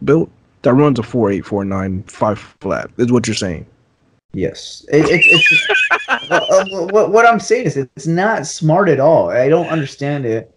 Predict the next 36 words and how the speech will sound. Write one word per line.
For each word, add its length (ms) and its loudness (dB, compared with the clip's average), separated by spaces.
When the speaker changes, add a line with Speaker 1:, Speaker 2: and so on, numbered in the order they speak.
Speaker 2:
Like, 540 -8
they 120 2
don't, 420 -10
they 140 -2
don't 180 0
have 180 -2
anyone 300 2
who 80 -6
could 80 -14
cover, 400 -2
like 160 -4
a 40 -4
tight 240 -4
end 120 -2
or 80 0
a 40 -2
running 260 -2
back. 380 2
And 720 -2
Devin 280 2
Bush 300 -2
or 220 -2
Brian 340 2
Burns 380 0
would 360 2
have 160 4
been 140 4
that 180 2
guy. 320 -6
They 120 4
would 380 2
have 160 0
figured 380 0
that 160 4
out. 400 0
And, 320 -2